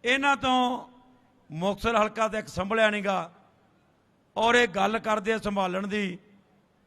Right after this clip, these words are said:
ਫਿਰੋਜ਼ਪੁਰ ਪਾਰਲੀਮੈਂਟ 'ਚ ਨੌ ਹਲਕੇ, ਤੁਹਾਡੇ ਕੋਲੇ ਪਿੰਡਾਂ 'ਚ ਆਉਣਗੇ, ਵੋਟਾਂ ਮੰਗਣ ਆਉਣਗੇ, ਇਹਨਾਂ ਨੂੰ ਸਵਾਲ ਜ਼ਰੂਰ ਕਰਿਓ, "ਕੀ ਤੁਸੀਂ ਮੁਕਤਸਰ ਦੇ ਵਿੱਚ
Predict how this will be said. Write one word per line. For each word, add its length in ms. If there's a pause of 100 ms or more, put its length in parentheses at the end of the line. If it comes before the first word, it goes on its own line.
(160)
ਫਿਰੋਜ਼ਪੁਰ 420
ਪਾਰਲੀਮੈਂਟ 580
'ਚ 100
ਨੌ 400
ਹਲਕੇ, 380 (1500)
ਤੁਹਾਡੇ 280
ਕੋਲੇ 240
ਪਿੰਡਾਂ 380
'ਚ 80
ਆਉਣਗੇ, 540 (800)
ਵੋਟਾਂ 380
ਮੰਗਣ 340
ਆਉਣਗੇ, 560 (800)
ਇਹਨਾਂ 320
ਨੂੰ 420 (400)
ਸਵਾਲ 460
ਜ਼ਰੂਰ 300
ਕਰਿਓ, 500 (840)
"ਕੀ 240
ਤੁਸੀਂ 320
ਮੁਕਤਸਰ 440
ਦੇ 160
ਵਿੱਚ 440